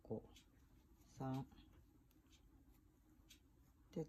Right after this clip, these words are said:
次の穴の時にもう下まで来たので、次の時に減らし目するんですけど、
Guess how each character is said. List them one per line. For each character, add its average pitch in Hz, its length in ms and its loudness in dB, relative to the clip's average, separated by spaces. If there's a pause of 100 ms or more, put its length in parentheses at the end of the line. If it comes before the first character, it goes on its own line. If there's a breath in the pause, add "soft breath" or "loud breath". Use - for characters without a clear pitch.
次 135 300 6
の 131 240 10
穴 147 340 12
の 113 260 10
時 135 380 8
に 143 220 12
も 127 220 12
う 127 40 8
下 - 220 8
ま 127 120 12
で 139 120 4
来 - 100 -6
た 120 220 10
の 107 200 8
で、 156 280 12 (480 loud breath)
次 226 160 12
の 208 100 12
時 180 160 12
に 135 100 12
減 170 140 12
ら 208 100 12
し 196 140 10
目 143 80 12
す - 140 6
る 127 100 12
ん 120 60 12
で 113 100 8
す - 80 -2
け 127 140 10
ど、 123 180 10